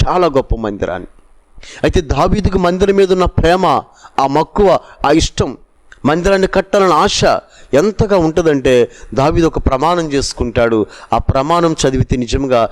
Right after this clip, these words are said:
చాలా ఆశ్చర్యం అనిపిస్తది. ఒక మాట చదువుదాం దేవుని బిడ్డారా. కీర్తన గ్రంథం నూట ముప్పై రెండు అధ్యాయము నాలుగో వచనం చదువుదాం. కీర్తన గ్రంథం నూట ముప్పై రెండు అధ్యాయము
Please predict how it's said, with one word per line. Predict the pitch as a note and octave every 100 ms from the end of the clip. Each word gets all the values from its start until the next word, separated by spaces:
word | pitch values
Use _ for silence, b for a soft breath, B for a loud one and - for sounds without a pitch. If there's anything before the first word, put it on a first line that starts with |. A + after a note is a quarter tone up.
| B B -
చాలా | A2+
ఆశ్చర్యం | G#2 C3 - D3 C3 A#2
అనిపిస్తది. | A2 - - A2 G2+ - B -
ఒక | -
మాట | B2 C3
చదువుదాం | A#2 B2+ B2 A#2+ A#2
దేవుని | A2 G#2+ G#2
బిడ్డారా. | G2+ G2 - - - _ -
కీర్తన | D#3+ - E3
గ్రంథం | D#3+ D#3+ E3 E3 D#3+ - -
నూట | A#2 G#3+ G3+
ముప్పై | F#3 G#3 -
రెండు | D#3 C#3+
అధ్యాయము | C3+ A#2 B2 B2 A#2+ A2+ -
నాలుగో | A#2 A#2+ A#2+ A#2
వచనం | A2 - A2 A3
చదువుదాం. | G#3 G2+ F2+ - -
కీర్తన | E3 F#3 G3 F#3+
గ్రంథం | E3+ D#3 D#3 D3
నూట | - F3
ముప్పై | D#3 - D3+
రెండు | C#3+ C3+
అధ్యాయము | A#2 A2 B2+ B2 A#2